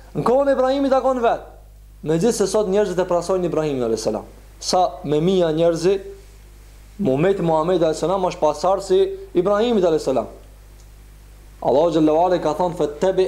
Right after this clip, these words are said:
millata Ibrahim", pasoj miletën e Ibrahimit. Me gjithë se Ibrahimi ja kon vet. Mirë, po nuk i ka bë dam, dhe me thonë, se a kon vend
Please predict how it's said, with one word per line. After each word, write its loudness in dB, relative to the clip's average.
millata 2
Ibrahim", 0
pasoj 0
miletën 2
e 2
Ibrahimit. 0
Me 2
gjithë 2
se 2
Ibrahimi 2
ja 2
kon 0
vet. 2
Mirë, 2
po 2
nuk 0
i 2
ka 2
bë 0
dam, 0
dhe 0
me 0
thonë, -2
se 0
a 4
kon 0
vend -2